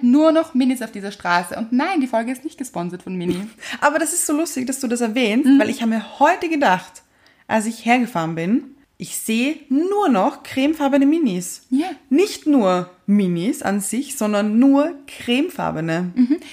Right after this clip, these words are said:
Speaker 1: Und würdest du mich aber nicht kennen und meinen kleinen Flitzer,
Speaker 2: Ja.
Speaker 1: würdest du sie nicht sehen
Speaker 2: Wahrscheinlich
Speaker 1: wahrscheinlich.
Speaker 2: nicht. Nein.
Speaker 1: Sprich, dein Gehirn ist darauf programmiert,
Speaker 2: Ja.
Speaker 1: finde und orte kleine Minis.
Speaker 2: So ein bisschen wie Waldo.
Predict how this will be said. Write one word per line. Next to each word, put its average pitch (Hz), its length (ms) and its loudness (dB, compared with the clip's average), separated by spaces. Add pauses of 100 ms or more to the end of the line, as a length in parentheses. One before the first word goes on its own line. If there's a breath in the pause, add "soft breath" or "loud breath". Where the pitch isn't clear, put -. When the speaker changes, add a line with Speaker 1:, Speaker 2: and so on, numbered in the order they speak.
(140 loud breath)
Speaker 1:
Und 247 180 4
würdest 339 260 2
du 294 40 4
mich 285 220 4
aber 277 100 2
nicht 247 220 2
kennen 247 340 4
und 185 220 -6
meinen 202 180 -4
kleinen 196 240 -4
Flitzer, 202 460 -2
Speaker 2:
Ja. 285 240 2 (800 loud breath)
Speaker 1:
würdest 247 280 2
du 349 60 -6
sie 359 120 2
nicht - 320 -6
sehen 175 300 0
Speaker 2:
Wahrscheinlich 254 180 2
Speaker 1:
wahrscheinlich. 170 360 2
Speaker 2:
nicht. - 320 -14
Nein. 262 220 2 (100)
Speaker 1:
Sprich, - 340 -10
dein 247 160 4
Gehirn 277 480 2
ist - 180 -2
darauf 226 300 0
programmiert, 196 840 0
Speaker 2:
Ja. 240 380 0 (420 loud breath)
Speaker 1:
finde 349 580 2
und 214 260 -2
orte 240 600 4 (320)
kleine 196 320 -4
Minis. 180 300 -2 (240 loud breath)
Speaker 2:
So 254 160 2
ein 262 100 6
bisschen 285 300 2
wie 294 260 4 (240)
Waldo. 165 580 -2